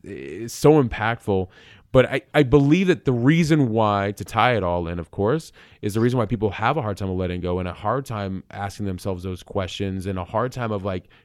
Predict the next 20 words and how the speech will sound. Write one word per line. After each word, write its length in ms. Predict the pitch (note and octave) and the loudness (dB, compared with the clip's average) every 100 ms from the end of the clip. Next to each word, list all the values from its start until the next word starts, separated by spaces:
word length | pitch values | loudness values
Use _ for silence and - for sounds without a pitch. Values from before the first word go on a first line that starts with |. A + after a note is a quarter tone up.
| _ | _
taking 360 | - B2+ A2+ G#2+ | -4 -2 0 -2
a, 60 | G2+ | -4
a 220 | - G2+ | -6 -10
br-, 240 | G2 G#2+ - | -8 -8 -6
a, 460 | G#2 E2+ - F#2+ - | -8 -8 -12 -16 -14
a 120 | F#2+ | -12
more 280 | G2+ G#2 G2 - | -4 -2 -2 0
inner 240 | B2+ A2+ | 0 0
look 320 | G2 G2+ - | 0 -2 0
at 180 | B2 - | -2 -2
their, 220 | G2+ F#2+ | -2 -2
themselves 800 | F2+ E2+ F#2+ F#2+ G#2 F#2 F#2 G2 - _ _ _ _ _ | -4 -6 -6 -6 -4 -4 -4 -8 -20 _ _ _ _ _
is 400 | F3 A#3+ D#3+ A2 - _ _ - | 2 2 2 -4 -18 _ _ -6
because 460 | A#2+ - C3+ A2+ | -4 2 2 2
of 160 | A2 F#2+ | 0 -2
this 320 | G#2+ G2 - - _ _ _ _ _ - | 0 -2 -4 -18 _ _ _ _ _ -6
weirdly 720 | A2 G2 A2+ A#2+ A2+ A#2 G#2+ | -6 -2 0 2 0 -2 -2
subconscious 1080 | - A2+ A2+ - A2 G#2+ A2 G2+ - - - _ _ - | -2 -2 0 -2 -2 0 0 0 -2 -14 -20 _ _ 0
or 220 | A2+ B2 | 2 2
conscious, 640 | A2+ G#2 G2+ G#2+ G2 - | 2 2 4 2 2 -2